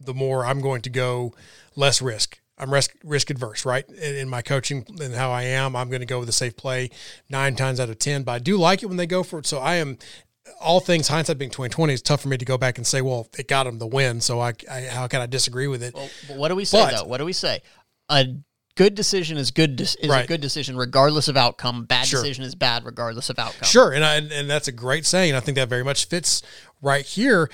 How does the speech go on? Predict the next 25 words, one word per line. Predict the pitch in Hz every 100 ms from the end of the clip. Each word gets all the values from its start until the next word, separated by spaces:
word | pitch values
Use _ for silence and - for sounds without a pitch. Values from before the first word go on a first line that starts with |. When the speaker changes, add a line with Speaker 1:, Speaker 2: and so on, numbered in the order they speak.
| -
Speaker 1:
because | - 180 165
here's | 202
the | 185
point. | - 240 185
Even | 160 214 220
though | 214
they | 185
did | 160 196
make | 156 196 247
it, | 170
they |
still | 160 233 185
left | 185 160
a |
ton | 127 - 196
of | 185
time | - 190 208 151
for | 151
the | 147
Jags | 135 156 151
to | -
go | 131 131 156
down | 156
and | 139 120
score. | - 214 208 147